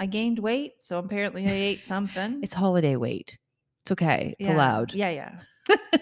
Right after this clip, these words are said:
Speaker 1: I didn't eat, I felt like I didn't eat a lot, but, um, yeah, Cohen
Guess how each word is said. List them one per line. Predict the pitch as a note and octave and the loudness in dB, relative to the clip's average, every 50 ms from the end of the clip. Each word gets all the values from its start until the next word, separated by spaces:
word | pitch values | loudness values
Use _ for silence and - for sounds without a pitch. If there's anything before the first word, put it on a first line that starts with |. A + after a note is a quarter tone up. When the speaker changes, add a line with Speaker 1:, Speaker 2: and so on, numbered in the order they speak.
| - - C#4 C4+ - - _ _ _ - | 2 0 0 0 0 -6 _ _ _ -8
Speaker 1:
I | A#3+ | -4
didn't | C4 F#4 G#4 A#4 - | -2 -2 -2 -2 -4
eat, | C#4+ C4+ A#3+ - - - | -4 -4 -4 -4 -6 -8
I | A#3 A#3 - - - - | -10 -10 -10 -14 -18 -12
felt | - A#3+ A#3+ C#4+ - | -12 -12 -10 -10 -12
like | C#4+ - - | -12 -10 -8
I | A#3 | -6
didn't | G3 G3+ G3+ F3+ - | -6 -6 -6 -6 -8
eat | F#3+ F#3+ G3 | -8 -8 -6
a | |
lot, | G3 G3 G3+ A3+ B3+ B3 - - - | -6 -4 -4 -2 -2 -4 -4 -4 -4
but, | F3+ E3+ E3+ E3 - - _ _ _ _ _ _ _ _ _ _ _ | -4 -4 -4 -4 -6 -10 _ _ _ _ _ _ _ _ _ _ _
um, | - G3+ G3 G3 G3 G3 G3 G3 G3 F#3+ F#3 F3+ F#3+ F#3 _ _ _ _ | -8 -6 -4 -4 -4 -4 -4 -4 -4 -6 -6 -8 -10 -14 _ _ _ _
yeah, | - G#3+ G#3+ G#3+ | -2 -2 -2 0
Cohen | - A3 G#3+ A3+ B3 C#4 D4 D4 C#4 B3+ A#3+ | -2 -2 -2 0 0 0 -2 -4 -8 -10 -12